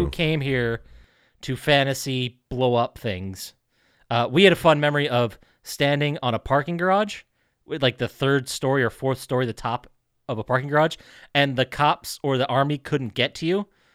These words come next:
Speaker 2: So I'd just stand on the edge and just drop grenades off of it
Speaker 1: Oh, yeah.
Speaker 2: <laughs> until they blew the fuck up. It was great. Then you get the National Guard at you with their tanks.
Speaker 1: Nice.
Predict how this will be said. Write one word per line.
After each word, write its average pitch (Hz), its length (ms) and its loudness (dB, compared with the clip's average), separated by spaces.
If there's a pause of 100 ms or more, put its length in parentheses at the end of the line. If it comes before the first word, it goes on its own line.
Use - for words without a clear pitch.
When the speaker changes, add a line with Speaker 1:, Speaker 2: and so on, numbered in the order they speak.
(160)
Speaker 2:
So - 160 0
I'd 139 140 4
just 131 160 -6
stand 139 200 2
on 143 80 -2
the 123 100 0
edge 127 140 0
and 131 80 -4
just 117 160 -6
drop 123 280 0
grenades 127 380 -2
off 127 180 0
of 143 100 -4
it 175 220 -2
Speaker 1:
Oh, 101 240 0
yeah. 107 580 4
Speaker 2:
<laughs> 87 240 4
until 69 220 -4
they 156 100 0
blew 143 300 -6
the 160 80 -4
fuck - 320 -6
up. 151 160 -6
It 135 60 -6
was 107 120 -8
great. 98 300 -12 (400)
Then 131 100 -2
you 131 60 -2
get 123 140 -2
the 131 60 -4
National 123 380 0
Guard 117 300 2
at 123 80 -2
you 120 80 -4
with 123 100 -6
their 98 100 -8
tanks. - 480 -6 (240)
Speaker 1:
Nice. 73 540 -4